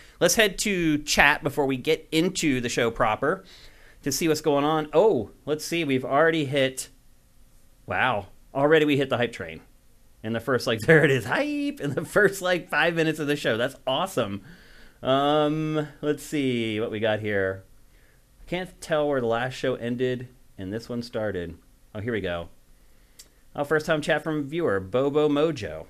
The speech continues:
Thanks for chatting, man. Welcome to the show. Hope you enjoy it. Uh, Mazo Ren, thank you for Twitch Prime. El Guapo three three eight five, thanks for Twitch Prime. Liberal Hack,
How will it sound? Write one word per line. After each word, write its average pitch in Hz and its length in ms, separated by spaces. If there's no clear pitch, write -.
Thanks 113 200
for 139 80
chatting, 147 360
man. 117 180
Welcome 113 240
to 127 100
the 110 100
show. 127 220
Hope 131 160
you 113 120
enjoy 110 280
it. 196 220
Uh, 123 520
Mazo 151 520
Ren, 165 260
thank 139 240
you 143 80
for 135 120
Twitch 131 300
Prime. 170 540
El 131 160
Guapo 131 440
three 139 220
three 135 220
eight 123 120
five, 185 280
thanks 170 160
for 175 100
Twitch 170 220
Prime. 175 480
Liberal 170 340
Hack, 123 480